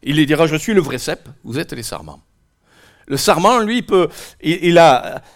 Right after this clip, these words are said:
il porte du fruit. Pourquoi ? Parce qu'il demeure dans le cep. Vous n'êtes pas avec moi, je recommence. Si, si, vous êtes, mais c'est le matin, il a, il a fait orage cette nuit. Hein,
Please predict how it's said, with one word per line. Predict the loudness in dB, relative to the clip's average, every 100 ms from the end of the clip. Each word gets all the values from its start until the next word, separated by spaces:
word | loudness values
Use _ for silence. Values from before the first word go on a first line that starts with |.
| _
il | -20 -20 -20 -20 -18
porte | -2 -2 0 -4
du | -6
fruit. | -6 -4 -4 -4 _ _
Pourquoi ? | -10 -4 0 0 0 _ _ _ _ _
Parce | -20 -12
qu'il | -10 -6
demeure | -4 -4 -6 -8 -14 _ _ _ _ _ _ -12
dans | -10 -10 -14 _ _ _ _ _ _ _ _ _
le | -18
cep. | -14 -14 _ _ _
Vous | -18
n'êtes | -18
pas | -10 -6
avec | -6
moi, | -8 -14
je | -14
recommence. | -12 -12 -12 -18 _ _ _ _ _ _ _ -20
Si, | -16
si, | -12 -12
vous | -12 -12
êtes, | -12 -12
mais | -14 -12 -14
c'est | -12
le | -12
matin, | -10 -8 -10 -12 -18 -16
il | -14
a, | -14 -14
il |
a | -12
fait | -6
orage | -6 -4 -4 -6
cette | -14 -12
nuit. | -12 -12 _ _ -16
Hein, | -16